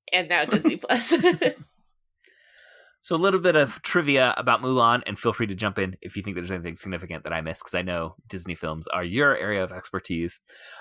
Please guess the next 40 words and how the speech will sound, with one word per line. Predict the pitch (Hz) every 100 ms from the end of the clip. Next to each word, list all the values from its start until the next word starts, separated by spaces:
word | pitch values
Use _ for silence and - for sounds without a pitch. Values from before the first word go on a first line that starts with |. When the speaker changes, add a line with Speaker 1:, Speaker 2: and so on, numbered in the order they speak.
| -
Speaker 2:
Uh, | 113 101 98
Mulan | 127 156 180 202 190
is | 147
based | 147 -
on | 135
the | 127
Chinese | - 110 104
legend | 98 92 98
of | 90 -
Hua | 139 131 127 - 127
Mulan. | 127 127 123 135 135 - - -
This | 110 135 131
was | 110
the | 113
ninth | 101 113 190 - -
animated | 147 151 139 131
film | - 131 127
released | 127 113 113 - -
in | 127
the | 110
period | - 117 110
that | 98
is | -
called | 104 95
the |
Disney | 85 117 120
Renaissance, | 107 101 - 98 101 -
and |
it | 92
was | 90
the | 85
thirty-sixth | 117 110 - 107 101 - - 98
animated | 95 92 90
feature | - - 98
overall | 87 87 90 98
for | -
the | 110
company. | 113 107 110 110 _ - - - -
Um, | 110 101 95 -
Disney | 123 175 233 233 -